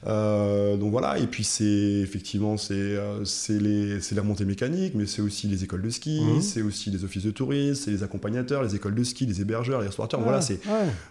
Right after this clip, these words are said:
Speaker 1: moi, ce qui, ce qui, ce
Speaker 2: Puis
Speaker 1: qui
Speaker 2: intrinsèquement, c'est un, c'est un beau projet, euh, de coopération, enfin.
Speaker 1: Ah, c'est magnifique, c'est magnifique, et puis effectivement, c'est, c'est mon parcours aussi, euh, lié à la coopération, euh, qui m'avait donné envie d'aller, d'aller, euh, d'aller voir le, de plus près le Chabet.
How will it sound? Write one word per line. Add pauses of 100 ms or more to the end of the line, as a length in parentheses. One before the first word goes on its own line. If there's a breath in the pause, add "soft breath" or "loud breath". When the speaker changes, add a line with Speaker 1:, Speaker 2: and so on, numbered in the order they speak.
Speaker 1:
moi,
ce
qui,
ce
qui,
ce
Speaker 2:
Puis
Speaker 1:
qui
Speaker 2:
intrinsèquement,
c'est
un,
c'est
un
beau
projet,
euh, (220)
de
coopération,
enfin.
Speaker 1:
Ah,
c'est
magnifique, (240 loud breath)
c'est
magnifique,
et
puis
effectivement,
c'est,
c'est
mon
parcours
aussi,
euh,
lié
à
la
coopération,
euh,
qui
m'avait
donné
envie
d'aller, (580 loud breath)
d'aller,
euh,
d'aller
voir
le,
de
plus
près
le
Chabet.